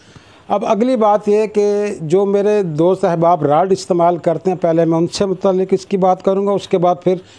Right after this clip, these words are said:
लाइन वाले जो हजरात हैं उन, उनके लिए बात करूँगा। देखें, बात ये है कि जब आप रॉड कास्ट करें और रॉड को जब आप स्टैंड पे लगा दें, तो पहली मेरी अर्ज़ ये है कि आप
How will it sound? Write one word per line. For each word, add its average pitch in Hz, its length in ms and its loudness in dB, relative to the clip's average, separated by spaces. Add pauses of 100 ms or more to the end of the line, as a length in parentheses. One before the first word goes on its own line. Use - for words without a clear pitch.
(160)
लाइन 170 340 0
वाले 180 220 0
जो 170 140 2 (360)
हजरात 151 460 0
हैं 196 60 0
उन, 196 140 -2 (180)
उनके 180 280 0
लिए 151 100 -2
बात 123 220 -4
करूँगा। 95 320 -8 (1000)
देखें, 190 300 0
बात 196 260 0
ये 202 180 4
है 160 140 0 (1080)
कि 196 520 2
जब 202 280 2
आप 214 220 0
रॉड 175 320 2
कास्ट 202 360 0
करें 147 300 -2 (1200)
और 175 200 2
रॉड 190 300 2
को 220 140 0
जब 214 180 2
आप 208 120 -2
स्टैंड 214 460 0
पे 220 120 2
लगा 151 280 2
दें, 156 240 -4 (760)
तो 208 80 -2
पहली 247 520 -2
मेरी 220 260 2
अर्ज़ 202 220 2
ये 208 220 4
है 233 80 2
कि 233 140 -6
आप 233 460 0